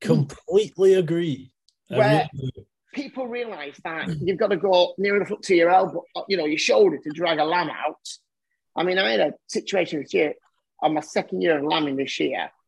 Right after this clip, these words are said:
Speaker 2: I had a complication where a ewe had the lamb twisted in it. We were in a horrendous storm, swimming in mud,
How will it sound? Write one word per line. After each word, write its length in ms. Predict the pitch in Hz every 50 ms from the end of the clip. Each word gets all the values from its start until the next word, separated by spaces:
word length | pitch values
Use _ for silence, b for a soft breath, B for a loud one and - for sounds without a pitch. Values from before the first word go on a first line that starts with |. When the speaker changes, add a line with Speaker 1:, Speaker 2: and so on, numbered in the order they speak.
| _ -
Speaker 2:
I 60 | 160
had 80 | 170 165
a 60 | 160
complication 760 | 165 - 170 156 143 139 139 - 170 165 165 147 - - 147 143
where 220 | 143 143 147 147 143
a 60 | 143
ewe 400 | 147 151 160 143 120 123 143 - _ _ _ _ _ _ _ _ -
had 200 | 180 175 151 -
the 80 | 175 160
lamb 260 | 160 156 143 143 139
twisted 400 | - - 196 180 - - 160 131
in 120 | 120 107 120
it. 180 | 151 151 - -
We 80 | 160 151
were 80 | 147
in 80 | 143 143
a 140 | 143 143 147
horrendous 520 | 147 156 170 185 202 196 - 180 - -
storm, 440 | - - - 143 123 127 156 208 - - _ _ _ _ _ -
swimming 460 | - - - 202 226 226 220 208 208
in 180 | 208 190 170
mud, 220 | 156 147 165 196